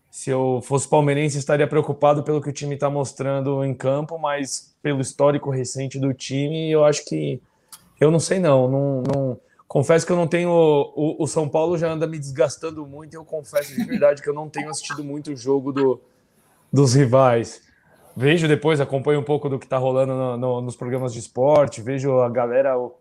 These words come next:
metendo pau no Abel, o Abel cutucando a imprensa. Não sei, cara, eu fico imaginando a cara dos jornalistas, se o Palmeiras ganhar, eles vão ter que aguentar o Abel.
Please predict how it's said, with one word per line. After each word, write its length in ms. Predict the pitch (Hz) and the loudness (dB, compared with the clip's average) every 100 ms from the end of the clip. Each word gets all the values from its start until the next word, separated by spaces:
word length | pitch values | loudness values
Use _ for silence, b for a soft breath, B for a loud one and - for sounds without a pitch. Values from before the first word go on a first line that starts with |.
| _ | _
metendo 480 | - 123 117 127 139 | -14 -12 -8 -6 -6
pau 260 | - 135 135 | -2 0 2
no 80 | 127 | 0
Abel, 480 | 107 113 135 135 | -2 2 2 4
o 60 | 123 | 0
Abel 440 | 113 101 135 131 - | -2 0 0 0 -8
cutucando 420 | 131 - - 135 | -16 -14 -8 -6
a 40 | 127 | -6
imprensa. 800 | 107 123 131 147 139 117 110 101 _ _ _ _ _ _ - | -10 -10 -8 -6 -8 -10 -14 -16 _ _ _ _ _ _ -6
Não 100 | 180 | -4
sei, 280 | - 165 139 | -2 -2 0
cara, 200 | 139 135 | 2 0
eu 40 | |
fico 240 | - 165 160 | -2 -8 -6
imaginando 500 | 170 165 151 170 180 | -2 0 0 0 -2
a 80 | 160 | 0
cara 300 | 170 170 185 | 2 4 4
dos 180 | 180 175 | 2 -2
jornalistas, 840 | 180 175 156 151 160 170 147 - | -2 -2 -2 -2 -6 -8 -8 -10
se 100 | 165 | -8
o 100 | 151 | -4
Palmeiras 440 | 156 147 156 156 | -2 -4 -4 -6
ganhar, 480 | 139 147 139 139 147 | -6 -8 -6 -4 -4
eles 180 | 147 143 | -4 -8
vão 160 | 143 151 | -12 -12
ter 120 | 151 | -12
que 80 | 143 | -8
aguentar 420 | 147 147 - 147 | -6 -6 2 4
o 80 | 143 | 6
Abel. 520 | 104 123 131 135 | 4 4 2 0